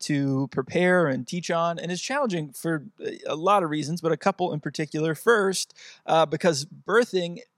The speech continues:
uh, just even the word, it's, it's complicated. It comes with a lot, a lot of baggage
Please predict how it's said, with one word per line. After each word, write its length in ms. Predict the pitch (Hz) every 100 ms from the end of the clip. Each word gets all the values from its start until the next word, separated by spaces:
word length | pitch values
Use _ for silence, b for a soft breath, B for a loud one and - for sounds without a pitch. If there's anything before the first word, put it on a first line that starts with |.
| _ b b b -
uh, 180 | 139 151
just 320 | 185 190 -
even 180 | 196 185
the 80 | 151
word, 300 | 180 185 170
it's, 180 | - -
it's 200 | 165 -
complicated. 640 | - 165 156 147 135 123
It 100 | 147
comes 380 | - 165 185 165
with 160 | 170
a 60 | 160
lot, 600 | 143 135 143 127 - - _ _ _ _ _ _ _ -
a 60 |
lot 260 | 147 151 151
of 200 | 156 135
baggage 760 | 139 127 127 104 110 - -